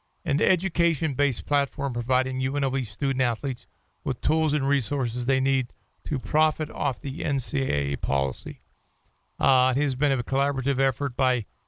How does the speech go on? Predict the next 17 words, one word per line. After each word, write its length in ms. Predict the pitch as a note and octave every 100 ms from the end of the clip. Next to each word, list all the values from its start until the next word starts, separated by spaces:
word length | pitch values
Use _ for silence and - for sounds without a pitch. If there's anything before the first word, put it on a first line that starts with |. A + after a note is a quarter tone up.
| _ -
athletic 500 | B2+ C3 C#3 C3 -
director 380 | C3+ B2+ C#3+
Desiree 460 | B2+ C3 B2 C3+ B2+
Reed 280 | B2 C3+ B2
Francois 680 | C#3 C#3 - C#3 C#3 D3 B2+ _ _ _ _ -
and 120 | C#3
our 120 | B2+
coaches 720 | - E3 E3+ E3+ E3+ D#3 - _ _ _ _ _ -
in 280 | E3+ C#3 C3+
university. 760 | C3+ C3+ C3 C3 - C3 B2 B2+
And 100 | B2+
this 180 | A2+
came 300 | - C3 C3+
from 160 | - B2+
Marcus 420 | B2+ B2 - -
Arroyo, 460 | C3 C3 C3+ C3 A#2+
who's 320 | C3+ B2+